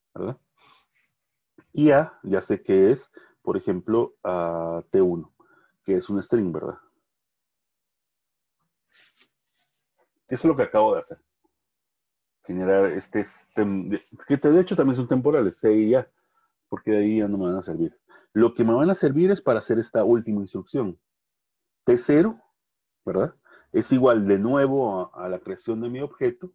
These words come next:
es decir, estoy mandando a llamar al constructor directamente de mi clase tag, que de hecho le voy a mandar la dirección y el código que ahora ya tiene código, porque cuando empiece a subir aquí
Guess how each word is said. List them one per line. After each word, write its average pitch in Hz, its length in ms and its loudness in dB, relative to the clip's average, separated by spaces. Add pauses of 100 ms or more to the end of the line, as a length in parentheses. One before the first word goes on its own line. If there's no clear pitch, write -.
es 95 140 -14
decir, 101 260 -10
estoy 98 220 -6
mandando 98 380 -6
a 80 40 -8
llamar 92 360 -6
al 92 100 -4
constructor 92 480 -6
directamente 104 760 -4 (640)
de 92 200 -2
mi 95 120 -2
clase 98 320 0
tag, 160 320 -2 (640)
que 165 180 4
de 151 220 4
hecho 143 160 2
le 160 60 6
voy 117 140 6
a 117 40 2
mandar 107 400 0 (600)
la 98 100 2
dirección 104 580 0 (1500)
y 180 400 -6
el 107 240 -4
código 156 360 4
que 110 100 -2
ahora 104 220 2
ya 104 140 -4
tiene 107 340 -4
código, 110 440 -4 (380)
porque - 300 -4
cuando 104 280 -2
empiece 135 340 -4
a 160 60 0
subir 131 320 -2
aquí 117 360 -6